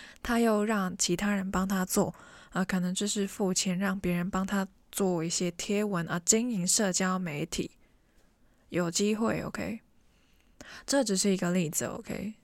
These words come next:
先说这是例子哈。当然也有可能就是，啊，看到别人在做 podcast，我要冲去做 podcast，然后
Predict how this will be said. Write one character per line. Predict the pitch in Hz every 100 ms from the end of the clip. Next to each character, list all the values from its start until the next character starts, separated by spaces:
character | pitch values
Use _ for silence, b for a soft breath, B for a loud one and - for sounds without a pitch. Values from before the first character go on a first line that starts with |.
| _
先 | - 185 175
说 | 180 175
这 | 185
是 | 185 190
例 | 180 185
子 | - -
哈。 | 214 160 190 _ _ b b -
当 | 311
然 | 302 269
也 | 226
有 | 247 226 208 - _ _ -
可 | - 196
能 | 185 185 190
就 | 220
是， | 214 214 202 -
啊， | 190 180 B B B B -
看 | 285
到 | 302
别 | 285 226
人 | 226 226
在 | 262
做 | 247 240
podcast， | 240 233 240 226 202
我 | 202 202
要 | 285
冲 | - 269 262
去 | 277 247
做 | - 247
podcast， | 226 240 226 233 208 196
然 | 196
后 | 214